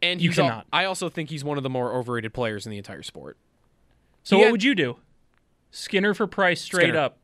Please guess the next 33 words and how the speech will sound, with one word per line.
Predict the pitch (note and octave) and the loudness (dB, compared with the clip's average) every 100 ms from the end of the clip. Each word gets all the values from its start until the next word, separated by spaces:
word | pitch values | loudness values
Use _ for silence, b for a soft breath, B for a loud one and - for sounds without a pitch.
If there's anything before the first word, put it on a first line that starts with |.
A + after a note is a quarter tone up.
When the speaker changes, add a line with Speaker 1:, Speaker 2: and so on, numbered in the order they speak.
| _ | _
Speaker 2:
You | D#3 D#3+ | -2 2
would | E3 D#3 C#3+ | 2 0 -4
prefer | - D3 E3+ | -6 -4 -2
to | D#3 | 0
have | D3+ C#3 | -2 -4
Skinner? | - C3+ G#2 | -6 -8 -8
Speaker 1:
Skinner. | - C3 A2 - _ _ _ _ | -6 -4 -4 -8 _ _ _ _
Speaker 2:
Yeah, | C4+ C#4 | -2 0
same. | - G3+ F3+ - - | 0 -4 -4 -6 -4
Speaker 1:
Are | |
we | C#3 | -4
crazy? | C3+ B2+ C3 C#3+ - _ _ _ _ _ _ | -2 -4 -4 -6 -10 _ _ _ _ _ _
Speaker 2:
I | - G3+ | 4 4
don't | F3+ C#4 A#3+ | 4 2 2
think | C#4+ C#4+ | -2 2
so, | A#3+ | 0
'cause | B3 A3 | 2 2
I | G#3 | 0
think | B3 B3 | 0 -2
people | - A#3 B3 | -2 -2 0
know | G#3+ A3 A3+ | 0 0 0
it's | F#3 | -2
insane | A3 G#3+ - - - A#3+ A3+ F#3+ G#3 - b b b | 0 0 0 -2 0 0 0 0 -2 -6 b b b
to | - | -2
be | A3+ | 0
giving | F3+ G3+ G#3+ | 2 2 0
goaltenders | F#3 G3 G#3+ G#3+ G3 G3 | 0 -2 -2 -4 -2 0
that | E3+ F#3+ | 0 0
much | G#3+ G#3 | 0 -2
money. | G#3 C4 B3+ | -2 -2 0
Speaker 1:
This | F#3+ G#3+ | -2 -2
is | F3 | -2
why, | F3 F3+ D#3+ | 0 0 0